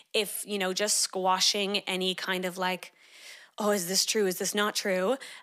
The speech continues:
Um, when you're like, "Oh, but yeah, sex makes it real with somebody," or, like, "Sex is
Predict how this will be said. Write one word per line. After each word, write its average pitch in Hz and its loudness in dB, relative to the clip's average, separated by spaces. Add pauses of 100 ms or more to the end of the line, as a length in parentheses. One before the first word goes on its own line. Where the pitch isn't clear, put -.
(120)
Um, 185 2
when 208 0
you're 208 2
like, 190 2
"Oh, 214 2
but 202 0
yeah, 190 2
sex - -2
makes 185 -2
it 175 -6
real 196 -2
with 190 -2
somebody," 185 -2
or, 185 -2
like, 180 -4
"Sex - 0
is 196 -2